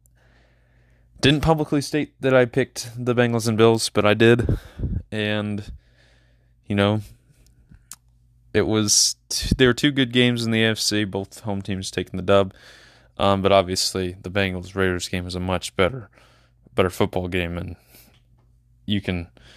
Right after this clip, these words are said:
all you want, watch that game, and it'll be, it'll be a fun one, and questionable call at the end for the Raiders. What were they doing? And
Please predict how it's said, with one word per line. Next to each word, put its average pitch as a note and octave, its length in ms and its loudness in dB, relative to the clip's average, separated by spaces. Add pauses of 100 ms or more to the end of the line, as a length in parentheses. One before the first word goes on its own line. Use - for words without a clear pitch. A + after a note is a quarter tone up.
(1400)
all A#2+ 180 6
you B2 120 2
want, A#2+ 320 0
watch G#2 240 -2
that F#2+ 180 2
game, G2+ 240 -2
and F#2+ 220 -4 (320)
it'll G2+ 200 -6
be, G2+ 360 -2 (1300)
it'll G#2 100 -10
be G#2+ 80 2
a G#2+ 60 2
fun A#2 320 2
one, A#2 200 0
and G#2 460 -6
questionable A2+ 380 -2
call G#2+ 320 4
at G2 80 -10
the G2+ 100 -2
end A2 200 -4
for F#2+ 220 -8
the F2 60 -10
Raiders. G2+ 600 -4
What F#2 220 -6
were G2 100 -2
they F2+ 80 -4
doing? A2+ 500 -4 (1080)
And G#2+ 560 0